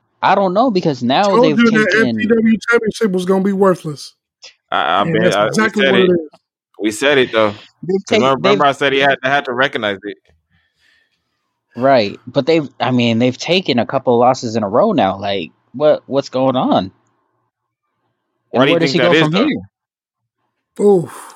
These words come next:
Speaker 1: I, that's a
Speaker 2: I don't know.
Speaker 1: that's a great question. I don't know. Where, where,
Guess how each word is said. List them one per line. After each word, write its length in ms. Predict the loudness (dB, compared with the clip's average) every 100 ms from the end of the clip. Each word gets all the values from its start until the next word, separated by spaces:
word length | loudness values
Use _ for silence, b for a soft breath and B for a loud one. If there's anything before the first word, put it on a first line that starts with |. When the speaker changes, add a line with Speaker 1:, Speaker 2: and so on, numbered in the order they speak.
| -2
Speaker 1:
I, 220 | 0 0 -4
that's 160 | -6 -2
a 40 |
Speaker 2:
I 40 | 0
don't 140 | 0
know. 220 | 0 -4 -6
Speaker 1:
that's 180 | -8 -6
a 60 | -8
great 240 | -10 -12 _
question. 320 | -8 -8 -14
I 160 | -6 -2
don't 160 | -2 0
know. 220 | 0 2
Where, 200 | 0 -4
where, 420 | -2 2 2